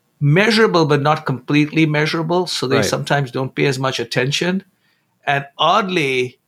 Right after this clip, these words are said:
Speaker 1: you know, as someone basically said, what can be measured is not necessarily what's valuable.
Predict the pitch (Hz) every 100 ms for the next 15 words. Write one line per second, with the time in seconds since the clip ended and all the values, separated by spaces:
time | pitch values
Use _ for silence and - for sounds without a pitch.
0 | _ _ _ _ _ 143 151 147 - 165
1 | 180 160 151 147 151 143 143 - 151 139
2 | 127 - - 135 139 151 156 - 156 143
3 | 139 131 135 139 156 139 127 123 127 127
4 | 120 - - 127 127 123 113 110 - 107
5 | 110 127 135 156 175